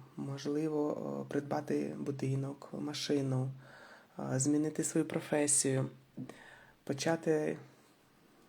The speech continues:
якесь нове, м, діло своє,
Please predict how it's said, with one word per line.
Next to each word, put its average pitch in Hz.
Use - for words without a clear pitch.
якесь 156
нове, 151
м, 131
діло 143
своє, 135